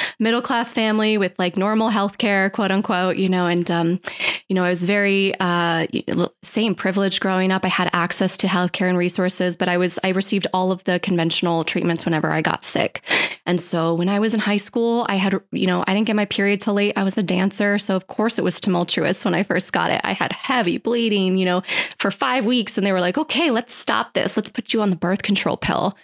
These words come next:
And it was magic. Like, I, my periods all of a sudden became regular, and I'm using air quotes again. <laughs> And, um, you know, but a few months in, all of a sudden,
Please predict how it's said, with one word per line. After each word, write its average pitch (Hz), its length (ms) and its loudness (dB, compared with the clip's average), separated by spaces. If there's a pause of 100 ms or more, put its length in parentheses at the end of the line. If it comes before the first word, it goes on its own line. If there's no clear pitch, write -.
(420)
And 185 480 2
it 190 60 2
was 226 120 2
magic. 226 640 0
Like, 175 200 0
I, 170 240 0
my 190 200 2
periods 220 540 0
all 226 140 0
of 240 80 2
a 254 60 0
sudden 247 460 0 (300)
became 247 440 0
regular, 214 400 2
and 165 140 0
I'm 170 60 0
using 180 240 2
air 175 140 0
quotes - 320 -2
again. 170 400 0
<laughs> 440 1080 0
And, 226 420 0
um, 190 400 0 (440)
you 226 100 0
know, 208 160 2
but 233 340 -2
a 220 80 0
few 226 200 0
months 208 260 0
in, 254 500 0 (220)
all 233 180 0
of 233 60 0
a 220 60 0
sudden, 226 600 0